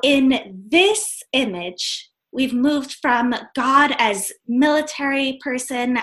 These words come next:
as warrior, into another traditional image of God,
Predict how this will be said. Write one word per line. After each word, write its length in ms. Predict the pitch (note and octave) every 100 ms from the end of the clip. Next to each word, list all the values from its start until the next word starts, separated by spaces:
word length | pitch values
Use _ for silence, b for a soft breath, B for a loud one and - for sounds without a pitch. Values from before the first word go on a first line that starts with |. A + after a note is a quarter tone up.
| A3+
as 220 | G#3 F#3+
warrior, 680 | F#3+ B3 C4 C4+ C#4 C#4+ C#4+ B B B B -
into 300 | C#4+ C#4 C#4
another 460 | B3 C4 A#3 C4+
traditional 560 | C#4+ E4+ D4 D4 - D#4+
image 320 | D4+ D#4 D#4+
of 120 | E4 E4
God, 320 | E4+ E4+